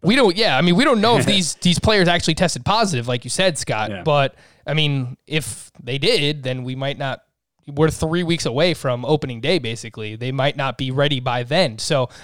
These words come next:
Speaker 1: I've gotta
Speaker 2: Yeah.
Speaker 1: pose the question, Scott. Is it Alec Baum time or what?
Speaker 2: <laughs> Uh, it didn't seem like in this mock draft Scott Kingery fell at all.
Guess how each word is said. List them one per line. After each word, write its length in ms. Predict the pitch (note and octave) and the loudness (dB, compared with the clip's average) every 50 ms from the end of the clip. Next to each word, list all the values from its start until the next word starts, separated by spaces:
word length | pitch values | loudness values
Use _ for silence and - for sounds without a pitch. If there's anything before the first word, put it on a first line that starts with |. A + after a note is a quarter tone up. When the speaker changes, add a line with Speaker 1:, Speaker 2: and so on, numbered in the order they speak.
| - - | -8 -4
Speaker 1:
I've 160 | C3 D3+ C#3+ | -4 -2 0
gotta 220 | D#3+ D#3 D#3 C3+ | 2 2 2 2
Speaker 2:
Yeah. 60 | A2 A#2+ | 2 4
Speaker 1:
pose 240 | E3 E3 D3+ C#3 | 4 4 2 2
the 120 | B2+ D3 C3+ | 2 -2 0
question, 440 | - A3 A#3 A3+ - - - A2+ G#2 | 2 2 2 2 0 -2 -6 -8 -10
Scott. 480 | - - - G#2+ G#2 B2 C#3+ _ _ _ _ _ _ _ _ _ _ _ _ - | -8 -6 -6 -4 -2 -4 -4 _ _ _ _ _ _ _ _ _ _ _ _ -2
Is 220 | E3+ E3+ D#3 C#3+ | -2 0 2 2
it 120 | F3+ G3 - - | 0 0 0 0
Alec 340 | E3 D#3 D#3 E3 F3 C#3+ | 2 2 4 2 2 2
Baum 300 | C3+ F#3+ G3+ A#3 B3+ B3 | 0 2 2 4 2 2
time 280 | - - D#3+ C3 C#3+ D3+ | 2 2 2 2 4 4
or 120 | E3+ F3 | 4 4
what? 400 | D#3+ E3 A3 - - - - _ _ _ _ _ - | 6 6 6 6 4 2 -2 _ _ _ _ _ -2
Speaker 2:
<laughs> 480 | D#3 D3+ C3+ G#2+ A#2+ D#3 D3 A#2 A2 - _ _ _ _ _ _ _ _ _ _ _ _ _ _ _ _ _ _ - | 0 0 0 2 0 0 0 -2 -4 -6 _ _ _ _ _ _ _ _ _ _ _ _ _ _ _ _ _ _ 0
Uh, 240 | D3 D3+ D#3+ E3 D#3+ - | 2 4 4 4 4 4
it 180 | F3 F#3+ F#3+ | 2 2 4
didn't 280 | - B3 C#4+ F4 B3 F3+ | 4 4 4 4 2 0
seem 260 | - - A3 A3+ A3 | -2 0 2 4 6
like 240 | F#3+ E3+ D#3+ D#3+ E3+ | 6 4 4 4 4
in 80 | E3 | 4
this 160 | D#3+ D#3 D3 - | 4 4 2 2
mock 240 | D3 C#3 C#3 C3+ | 2 2 2 2
draft 240 | - C#3 C3 B2+ A2+ | 2 2 2 2 0
Scott 300 | - - C3 A2+ A2 - | 0 0 0 0 0 -2
Kingery 360 | - B2+ A2+ G#2 G2+ G2 F#2+ | -4 -4 -4 -2 -4 -4 -4
fell 280 | F#2 - G2 F2+ E2 E2 | -4 -6 -6 -6 -8 -12
at 60 | D#2+ | -12
all. 300 | D#2 C#2+ C2 B1+ - - | -12 -14 -14 -16 -18 -20